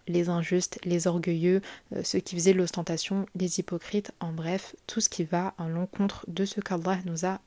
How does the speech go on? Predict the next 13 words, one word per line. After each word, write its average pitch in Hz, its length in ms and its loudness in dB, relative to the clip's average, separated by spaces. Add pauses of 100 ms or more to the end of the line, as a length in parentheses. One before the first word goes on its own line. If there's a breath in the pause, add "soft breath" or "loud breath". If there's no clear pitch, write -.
(100)
ordonné. 180 480 0 (920)
Est-ce 214 160 10
qu'on 330 120 6
passerait 202 340 6
pas 214 480 4
à 170 140 0
la 160 140 0
partie - 640 -2
de 175 120 2
cet 165 200 2
épisode 185 380 6
qui - 280 -6
intrigue 190 500 2